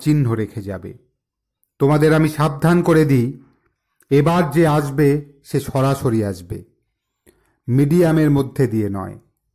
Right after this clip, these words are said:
তোমরা কোনো রকম নড়াচড়া করবে না, কথা বলবে না, কিছু ধরবারও চেষ্টা করবে না। আত্মাকে ধরার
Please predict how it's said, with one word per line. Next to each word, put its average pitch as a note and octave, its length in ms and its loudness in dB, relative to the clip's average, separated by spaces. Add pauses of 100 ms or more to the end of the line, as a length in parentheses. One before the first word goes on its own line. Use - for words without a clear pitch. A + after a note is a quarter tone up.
(400)
তোমরা D3 340 2
কোনো D3 260 0
রকম C#3 260 0
নড়াচড়া C3+ 540 -2
করবে B2 340 -2
না, A#2+ 240 -4 (140)
কথা C3 300 -4
বলবে G#2 320 -6
না, F#2+ 220 -12 (1000)
কিছু D3+ 220 -2
ধরবারও C3+ 520 0
চেষ্টা C3 360 -4
করবে G2 340 -10
না। F#2 180 -14 (880)
আত্মাকে C#3+ 560 -2
ধরার C3 340 -2